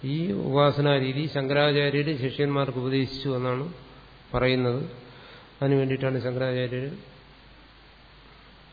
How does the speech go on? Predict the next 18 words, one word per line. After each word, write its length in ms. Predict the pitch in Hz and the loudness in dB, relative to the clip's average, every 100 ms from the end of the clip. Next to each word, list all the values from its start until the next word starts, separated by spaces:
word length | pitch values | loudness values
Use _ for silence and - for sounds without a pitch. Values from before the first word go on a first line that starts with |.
| - 165 147 | -20 -20 -12
പ്രണവബോധവും 720 | 120 127 131 123 123 127 127 | -4 0 0 2 0 0 -2
മറ്റും 200 | 123 120 | -2 0
എഴുതി 240 | 120 131 131 135 | 0 0 0 -2
എന്നാണ് 440 | 135 127 123 120 139 214 - 175 | -2 0 0 0 0 -4 -8 -6
ഈ 100 | 127 120 | -4 -4
സമ്പ്രദായത്തിലുള്ള 1000 | 123 120 127 131 131 131 131 127 127 | -4 -2 2 2 4 2 2 0 0
വിശ്വാസം. 500 | 131 120 127 135 - - - - - - - - - - - - - - - - - - - - - | 0 0 -2 -2 -6 -18 -20 -20 -20 -20 -20 -20 -20 -20 -20 -20 -20 -20 -20 -20 -20 -20 -20 -20 -8
അത് 240 | 139 139 165 170 160 156 - - - - - | 0 6 8 8 6 4 -2 -6 -12 -14 -8
ഇവിടെ 220 | 156 135 | -2 0
പറയുന്നത് 500 | - 143 147 147 156 165 | 2 4 6 6 6 6
ഉറങ്ങാൻ 400 | 143 143 151 151 | 6 8 8 8
പോകുമ്പോൾ 480 | 147 147 143 143 143 123 98 - - - 185 | 8 8 6 6 6 4 0 -8 -2 6 10
<clears throat> 640 | 165 139 123 113 110 - | 12 10 6 2 -4 0
സഹജമായി 540 | 131 120 139 143 156 156 | 2 4 6 8 8 8
വരുന്നു 320 | 143 135 135 | 6 2 2
എന്നാണ്. 300 | 127 123 127 151 - - - - - - - | 2 0 0 -4 -8 -18 -20 -20 -20 -18 -8
ഈ 60 | 117 | -8
ഭ-, 220 | 113 127 | -8 -12